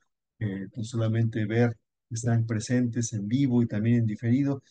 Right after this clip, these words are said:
sino también a través de sus mensajes, lo cual agradecemos mucho.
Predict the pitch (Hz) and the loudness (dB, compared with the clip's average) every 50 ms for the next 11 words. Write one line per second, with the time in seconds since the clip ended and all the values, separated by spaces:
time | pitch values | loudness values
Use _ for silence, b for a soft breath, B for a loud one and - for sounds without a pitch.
0 | b _ _ - 127 123 117 113 123 117 117 120 131 131 131 - - 123 113 107 | b _ _ -2 0 0 2 2 2 4 4 4 4 2 0 -2 -4 -6 -2 0
1 | 113 110 120 123 120 123 113 110 110 107 107 104 104 101 - 135 131 131 120 143 | 2 2 2 2 2 0 0 -2 -4 -4 -4 -6 -6 -4 -2 -2 -2 -2 -2 -6
2 | 143 139 - 107 98 - - 110 110 107 107 101 101 101 104 117 120 113 110 110 | -8 -8 -8 -10 -8 -4 -2 0 0 0 -2 -4 -6 -6 -4 -2 -2 -2 0 0
3 | 110 120 131 143 143 - - 160 - | 0 0 0 0 -2 -4 -6 -8 -10